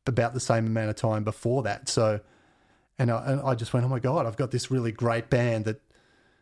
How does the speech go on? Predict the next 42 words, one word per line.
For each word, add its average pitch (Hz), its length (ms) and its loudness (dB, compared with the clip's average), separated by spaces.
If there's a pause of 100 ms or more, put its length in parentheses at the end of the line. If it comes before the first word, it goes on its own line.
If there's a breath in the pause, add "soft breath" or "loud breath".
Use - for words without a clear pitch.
(360 soft breath)
that 127 120 0
fits - 320 0
around 113 340 2
me, 123 220 2
and 117 100 -2
we 117 100 0
all 123 140 0
fit 123 220 0
around 113 320 0
each 107 180 -2
other." 127 200 2
I 117 60 2
don't 170 140 0
think, 156 160 -2 (260)
we 170 100 6
could 214 180 0
play 123 220 4
with 117 100 2
other 104 160 -2
people, 123 400 0
and 104 160 0
some 120 200 2
of 107 40 0
them 104 140 -2
do, 113 260 2
but 110 160 -2
we're 127 100 2
not 139 300 0
musician 113 520 0
musicians. 107 600 -2 (500 loud breath)
Well, 131 80 4
three 123 260 2
of 107 80 -2
us 107 140 -4
aren't 104 240 -2
really, 104 300 0
you 107 120 0
know. 104 220 -2 (580 loud breath)
Um, 110 480 0 (160)
we, 131 300 0
we 147 100 4
can, 120 320 0